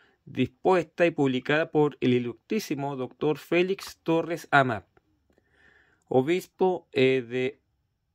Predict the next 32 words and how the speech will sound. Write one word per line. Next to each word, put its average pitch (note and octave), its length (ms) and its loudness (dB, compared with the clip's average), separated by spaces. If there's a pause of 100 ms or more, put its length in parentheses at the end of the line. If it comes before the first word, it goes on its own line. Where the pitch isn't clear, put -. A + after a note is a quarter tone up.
(220)
obispo D3 640 -4
de C#3+ 280 -6
Astorga, G#2+ 1000 0
perteneciente A#2+ 720 -2
a - 20 2
la C3 160 2
Real B2+ 320 -2
Academia C3 340 2
Española, C3+ 760 -4
a C3 100 -2
la B2 100 -8
Sociedad B2 380 -4
de C#3+ 100 -4
Geografía A#2+ 480 -2
de B2+ 100 0
París, C#3 480 -2 (380)
a F#3 100 4
la G3 140 4
Real E3+ 200 -2
Academia D#3 300 -6
Española D3 540 -2
de C3+ 100 -4
la B2 60 -4
Historia, D3+ 580 -2 (380)
a D#3 100 0
la E3 140 2
Real D#3 180 -4
Sociedad C#3+ 360 -6
de D3 60 -4
Antigüedades C3 840 -2
de C3 100 4
Copenhague. B2 640 0